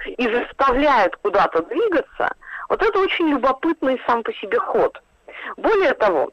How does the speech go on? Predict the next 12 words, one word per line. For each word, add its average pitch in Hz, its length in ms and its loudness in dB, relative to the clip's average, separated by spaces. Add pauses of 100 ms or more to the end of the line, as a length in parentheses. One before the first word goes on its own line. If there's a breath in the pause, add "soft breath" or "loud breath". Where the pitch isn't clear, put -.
(100)
в 185 140 0
этом 311 260 2
плане, 415 400 2
если 285 280 0
вы 294 140 2
мне 269 160 2
позволите, 277 680 0 (400 loud breath)
а, 226 320 4 (160)
я 359 140 4
напомню, 330 1000 2
а, 208 100 0 (100)
экранизацию, 311 960 -2